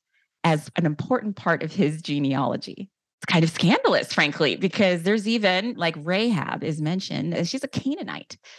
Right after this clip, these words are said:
So we've got a Canaanite Gentile. Wow. Like, in the lineage, in the line of Jesus. It's in him, right? Interesting. Okay. Galilee is where he performed most of his ministry.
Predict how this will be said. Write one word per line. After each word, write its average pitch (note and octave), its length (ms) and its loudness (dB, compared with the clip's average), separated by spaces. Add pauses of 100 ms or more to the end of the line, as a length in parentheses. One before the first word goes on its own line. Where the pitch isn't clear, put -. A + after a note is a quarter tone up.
So - 160 0
we've A3+ 160 2
got B3 200 4
a G#3 40 0
Canaanite C4 560 -2
Gentile. F3 720 -2
Wow. A#3+ 460 0 (360)
Like, E3 260 2
in B3+ 240 6
the G#3+ 80 6
lineage, F3+ 560 2
in G#3+ 140 0
the F#3+ 60 2
line E3 760 0
of D#3+ 80 -4
Jesus. - 560 2
It's - 140 -2
in F4+ 180 4
him, F#3 420 2 (140)
right? G#3+ 260 2
Interesting. - 680 0 (360)
Okay. C#3+ 360 2 (340)
Galilee G#3 680 2 (320)
is F3 160 4
where E3+ 260 2
he D#3+ 640 -4
performed D#3 880 0
most F3+ 460 0
of F3+ 120 -2
his E3+ 240 -4
ministry. D3+ 680 -2